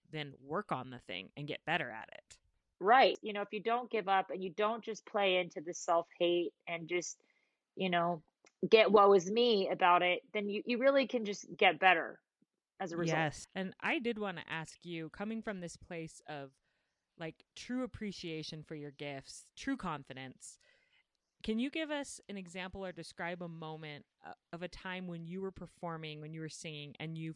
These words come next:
Speaker 1: felt that kind of true appreciation and therefore confidence for your gifts as a musician?
Speaker 2: A great question. And I totally can. And I want you to know that it was very recent. So this will just go to show you how long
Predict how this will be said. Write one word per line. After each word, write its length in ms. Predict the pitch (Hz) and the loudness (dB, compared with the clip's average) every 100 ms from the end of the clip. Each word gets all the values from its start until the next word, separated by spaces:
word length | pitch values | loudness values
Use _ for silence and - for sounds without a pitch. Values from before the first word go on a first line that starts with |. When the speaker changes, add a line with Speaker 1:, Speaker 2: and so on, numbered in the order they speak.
| - - | -10 -4
Speaker 1:
felt 480 | 175 165 170 - - _ _ _ _ | 0 0 -2 -8 -20 _ _ _ _
that 400 | 151 170 170 - | -2 2 2 0
kind 300 | - 180 170 | -6 -6 -4
of 120 | 156 | -8
true 320 | - - 190 - | -10 -8 -6 -6
appreciation 960 | - 185 170 - 147 143 156 147 143 - | -8 -8 -8 -6 -6 -4 -6 -8 -12 -10
and 140 | 156 | -10
therefore 360 | 151 151 - 151 | -8 -8 -8 -12
confidence 880 | - - 156 147 139 135 131 - - _ _ _ _ _ | -12 -8 -8 -8 -10 -10 -12 -16 -18 _ _ _ _ _
for 160 | - 175 | -6 -2
your 180 | 165 | -2
gifts 340 | 151 156 143 - | -4 -6 -6 -8
as 160 | 139 | -10
a 80 | 147 | -10
musician? 680 | 135 131 - 135 - - - _ _ _ _ _ _ - - | -10 -10 -10 -10 -10 -14 -18 _ _ _ _ _ _ -20 -4
Speaker 2:
A 160 | 175 170 - _ | 0 0 -2 _
great 280 | - 190 190 | 4 6 6
question. 580 | - 202 165 196 202 214 - | 2 0 0 0 0 -2 -2
And 320 | 175 175 170 - _ - | 2 4 2 -6 _ -4
I 80 | 170 | -4
totally 420 | - 196 190 180 | 0 0 2 0
can. 380 | 165 170 151 156 - | 0 -2 -2 -4 -6
And 80 | 160 | -4
I 80 | |
want 260 | 170 185 180 | 0 0 0
you 80 | 175 | -2
to 60 | |
know 120 | 175 170 | 0 0
that 60 | |
it 100 | 170 | 0
was 140 | 156 143 | -2 -2
very 340 | 165 151 170 | 0 2 2
recent. 520 | 160 190 190 - 220 - _ - | 4 4 4 0 -6 -8 _ -6
So 340 | - 180 180 | 0 4 4
this 260 | 170 185 - | 4 0 0
will 80 | |
just 220 | 190 180 - | -2 -2 0
go 100 | 185 | 2
to 80 | |
show 180 | 175 - | 2 4
you 160 | 180 175 | 4 6
how 160 | 190 | 6
long 460 | 208 196 160 156 220 | 8 8 8 4 -2